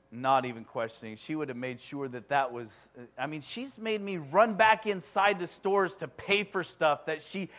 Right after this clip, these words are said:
accidentally took out of the store on accident. Like, what the heck is wrong with you? You already. And that to me is a, what is,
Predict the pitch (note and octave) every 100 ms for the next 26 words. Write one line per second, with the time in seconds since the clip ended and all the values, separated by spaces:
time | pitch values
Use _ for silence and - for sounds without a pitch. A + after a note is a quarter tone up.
0 | - G3 G#3+ - G#3 F3+ G3+ G3 F3 -
1 | G3+ F#3 F#3 E3+ D#3 - F#3 F3+ E3 F3
2 | F#3 - D3+ B2+ G#2+ _ - - _ C3+
3 | C#3+ - C#4 G4+ - C#4+ G#3 G3 B3+ A3+
4 | B3 F#4+ A4 G#4 - F3 C#3+ G#3 D#4 G4
5 | F4+ B3 F#3 - - - - - - -
6 | - _ - - - C#3 D#3 E3+ E3+ -
7 | E3+ F3 E3 C#3 D3+ D3 C#3+ C#3 C#3+ C#3
8 | B2+